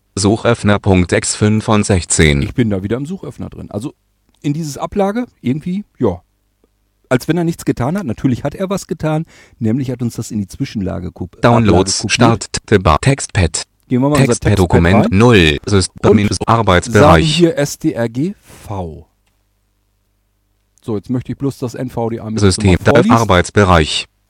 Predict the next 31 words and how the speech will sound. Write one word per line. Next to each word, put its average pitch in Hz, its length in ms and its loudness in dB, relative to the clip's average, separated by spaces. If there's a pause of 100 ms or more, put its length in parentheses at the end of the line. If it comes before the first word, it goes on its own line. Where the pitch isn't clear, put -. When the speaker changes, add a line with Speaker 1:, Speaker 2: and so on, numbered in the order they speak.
(1700)
Speaker 1:
Zwei 123 320 -2
Sign 104 240 0
drei 104 220 0
x 113 200 -2
in 104 180 0
Gujarati 104 680 0
Blisa. 95 500 0 (1200)
Drei 101 200 2
D. 85 440 4 (180)
Vier 107 340 -2
Multimedia, 101 880 2
eigene 110 360 0
Produktionen, 104 800 2
eigene 98 400 2
Musik, 104 380 0
Gujarati 101 720 2
Blisa. 95 500 0
Speaker 2:
Na, 196 160 -4
ich 156 120 -6
kommentiere 131 420 -2
das 98 160 -6
lieber 82 220 -8
nochmal. 85 260 -10
Also 139 140 0
in 147 60 -6
der 139 120 -4
ersten 143 320 -6
Zeile 127 260 -2
steht - 240 -6
das 147 160 -6
hier. 196 220 -4